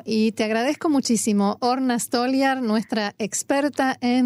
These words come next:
literatura israelí, una vez más, muchas gracias, eh, por tan in-, tan interesante material y será hasta la próxima con más café y más libros.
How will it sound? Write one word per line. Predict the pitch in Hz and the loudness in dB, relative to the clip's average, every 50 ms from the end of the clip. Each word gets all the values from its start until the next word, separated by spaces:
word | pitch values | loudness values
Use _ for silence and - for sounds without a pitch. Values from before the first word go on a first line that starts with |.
| 247 240 | 2 2
literatura | 220 202 - 196 180 180 180 - 233 233 226 220 202 196 | 2 0 0 0 0 -2 -2 0 2 2 2 2 0 0
israelí, | 190 196 - - 190 185 196 202 226 269 311 320 311 - | 0 0 0 0 0 0 0 0 2 2 0 0 -2 -2
una | - 254 240 233 226 | -2 0 2 2 2
vez | 202 190 185 | 2 2 2
más, | 220 226 233 - - - | 2 0 0 -4 -2 2
muchas | 254 226 233 254 294 294 240 - 214 180 | 4 6 6 6 6 4 2 2 0 0
gracias, | 208 208 214 220 - 247 226 226 226 - - - - - - - | 0 0 -2 -2 0 0 0 -2 -2 -6 -10 -20 -20 -20 -14 -6
eh, | - 214 196 196 196 | -2 0 0 0 0
por | 196 - - 202 196 190 190 | -2 -2 -2 0 0 0 -2
tan | - - 233 233 240 240 | -4 -2 -2 -2 0 0
in-, | 226 220 226 | 0 0 0
tan | - 233 233 240 240 | 0 -2 0 0 0
interesante | 226 208 220 202 196 - - 240 247 254 240 254 220 208 208 202 | 0 0 0 0 0 0 0 2 2 2 2 2 2 2 2 0
material | 196 190 185 - 208 202 220 240 269 311 339 381 392 - | 0 0 0 0 0 0 2 2 2 2 0 -2 -2 -2
y | 277 240 | -2 -2
será | - 269 247 277 | 0 0 0 0
hasta | 269 - 320 285 | 0 0 -2 -2
la | 277 | -2
próxima | 262 - 320 320 - - - 311 302 285 277 | 0 0 -2 -2 -2 -2 0 0 2 0 0
con | - 226 208 202 208 | 0 -2 -2 0 0
más | 220 254 285 - | 0 0 -2 -2
café | - 247 226 - - 240 233 220 226 - - | -2 -4 -4 -2 -2 -2 0 0 -2 -4 -2
y | - 214 190 | 0 0 2
más | 185 185 180 - - | 2 0 -2 -4 -6
libros. | 185 156 - - _ - - - - - - | -6 -8 -8 -10 _ -12 -10 -8 -8 -8 -10